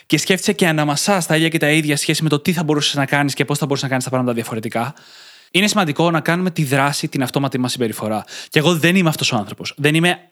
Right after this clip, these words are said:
στην αυτόματη μου κατάσταση αυτός ο άνθρωπος. Και είναι βασικός μου στόχος να γίνω. Να ζω περισσότερο παρά να σκέφτομαι. Στη δουλειά αυτό πήρε μια λίγο άλλη μορφή, για να μπορέσω να το αποδομήσω, και έγινε να κάνω αντί να διδάσκω.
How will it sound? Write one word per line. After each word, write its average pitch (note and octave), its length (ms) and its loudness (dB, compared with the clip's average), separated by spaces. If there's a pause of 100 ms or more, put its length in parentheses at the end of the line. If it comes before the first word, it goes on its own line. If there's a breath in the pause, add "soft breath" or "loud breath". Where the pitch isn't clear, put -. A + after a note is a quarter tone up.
(100)
στην - 260 0
αυτόματη E3 500 2
μου D3+ 60 0
κατάσταση C3+ 600 0 (360 loud breath)
αυτός B2 260 0
ο C#3+ 40 2
άνθρωπος. A#2+ 380 -4 (380 loud breath)
Και D#3 100 2
είναι G3 160 4
βασικός F#3+ 300 0
μου F#3 60 0
στόχος F3+ 260 -2
να D#3 100 0
γίνω. B2+ 320 -4 (200)
Να C#3 160 0
ζω C3+ 240 0
περισσότερο D#3+ 680 -2 (360 soft breath)
παρά C#3 200 2
να D#3+ 100 -2
σκέφτομαι. B2 480 -4 (200 loud breath)
Στη - 160 0
δουλειά D#3+ 480 2
αυτό F#3 400 -2 (120)
πήρε G3+ 260 2
μια F#3+ 220 2
λίγο G3 200 2
άλλη G3+ 200 2
μορφή, C3 540 0
για C#3 140 0
να C3 80 0
μπορέσω B2 300 -2
να B2 100 0
το A#2+ 80 -2
αποδομήσω, A#2+ 600 -2 (320 loud breath)
και - 100 0
έγινε G3+ 260 -2 (220 loud breath)
να D3 300 0
κάνω F#3+ 500 0
αντί D3 160 -2
να A3 120 0
διδάσκω. F3 520 -2